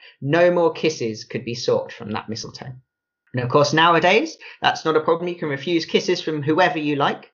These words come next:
even if there is mistletoe there. But, uh, that's where we sort of get this modern thing that lovers might kiss under a mistletoe in a doorway.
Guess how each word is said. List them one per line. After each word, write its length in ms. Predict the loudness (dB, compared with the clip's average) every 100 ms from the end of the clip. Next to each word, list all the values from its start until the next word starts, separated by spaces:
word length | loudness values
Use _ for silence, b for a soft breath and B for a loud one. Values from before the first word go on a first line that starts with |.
| 0
even 260 | 4 6 4
if 120 | 2
there 120 | -2
is 120 | -2
mistletoe 500 | -6 -8 -6 0 0
there. 300 | 0 -4 -6 b b b -4
But, 240 | 2 2
uh, 180 | 2 2 4
that's 300 | 2 0 -2
where 380 | 2 2 0 -4
we 100 | -6
sort 180 | -6
of 60 | -4
get 140 | -4
this 140 | -4 -4
modern 380 | -2 -2 -6 -4
thing 260 | -2 0
that 140 | -2 2
lovers 360 | 2 0 -4
might 180 | -6 -6
kiss 340 | 0 0 0 -10
under 260 | -8 -4
a 40 | -6
mistletoe 520 | -6 -10 -10 -10 -10 -12
in 100 | -12
a 60 |
doorway. 380 | -10 -10 -10